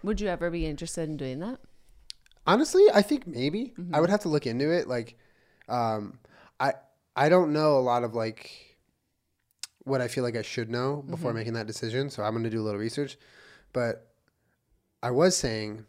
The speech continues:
Speaker 2: 'cause I was talking about this on stream the other day, that when you get bar mitzvahed or bat mitzvahed, it's like the coming of age.
Speaker 1: Mm-hmm.
Speaker 2: So you're, you become an adult.
Speaker 1: Mm-hmm. So you're not an
Speaker 2: And
Speaker 1: adult
Speaker 2: because I've
Speaker 1: yet.
Speaker 2: never been bar mitzvahed, I'm technically in the Jewish religion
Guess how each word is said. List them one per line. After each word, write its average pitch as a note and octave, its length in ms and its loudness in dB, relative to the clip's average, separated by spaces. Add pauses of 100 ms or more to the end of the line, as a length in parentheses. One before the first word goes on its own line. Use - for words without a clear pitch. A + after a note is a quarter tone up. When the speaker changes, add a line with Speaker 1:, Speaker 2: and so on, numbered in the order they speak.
Speaker 2:
'cause B2 140 -8
I B2+ 40 -2
was A#2+ 80 -2
talking C#3+ 220 -2
about A#2 120 -4
this G#2 120 -10
on G#2 140 -8
stream A#2 240 -4
the A2 80 -4
other G2+ 140 -6
day, G2+ 200 -4 (1500)
that A2 720 -2 (220)
when C3 160 0
you B2 80 0
get D3 180 2
bar B2 100 2
mitzvahed A#2 520 -2
or A2+ 100 -6
bat A2 220 -2
mitzvahed, B2 460 -6 (100)
it's B2+ 180 -6
like A#2 140 -6
the A#2 60 -8
coming A2 300 -6
of G2+ 80 -12
age. - 280 -10
Speaker 1:
Mm-hmm. F3+ 420 -8 (180)
Speaker 2:
So - 140 -10
you're, G#2+ 440 -6
you A2+ 100 -12
become G#2 220 -8
an G#2 60 -10
adult. G2+ 400 -8
Speaker 1:
Mm-hmm. F3+ 300 -8 (280)
So - 240 -6
you're E3+ 220 -2
not D#3+ 240 -2
an A#2+ 100 -4
Speaker 2:
And B2+ 140 0
Speaker 1:
adult - 140 2
Speaker 2:
because D3 180 6
I've C#3 100 4
Speaker 1:
yet. C3 60 2
Speaker 2:
never B2+ 180 2
been A#2 180 -2
bar A2 120 -2
mitzvahed, A#2+ 340 -2
I'm A#2 180 -4
technically A2+ 680 -2
in A#2+ 140 -4
the A#2+ 180 -2 (140)
Jewish A#2 360 -4
religion B2+ 460 -2